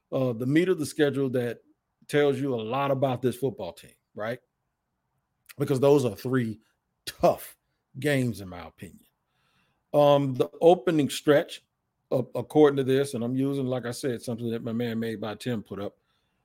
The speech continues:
um, but I trust him. I did this before with him, and he was spot on. So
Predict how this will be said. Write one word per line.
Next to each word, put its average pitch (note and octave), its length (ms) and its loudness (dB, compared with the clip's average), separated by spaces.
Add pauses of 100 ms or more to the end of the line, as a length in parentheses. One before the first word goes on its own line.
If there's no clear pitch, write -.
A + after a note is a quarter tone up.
(300)
um, A2+ 560 2
but A#2 120 -6
I A2 120 0
trust - 360 2
him. F2 100 -4
I C3+ 80 2
did D3+ 240 4
this C#3+ 120 2
before C3 380 4
with G#2 120 -2
him, G#2+ 200 -4
and G#2+ 140 -4
he A#2+ 80 0
was G#2 140 -6
spot A2+ 300 0
on. G#2 280 -4
So A2+ 360 0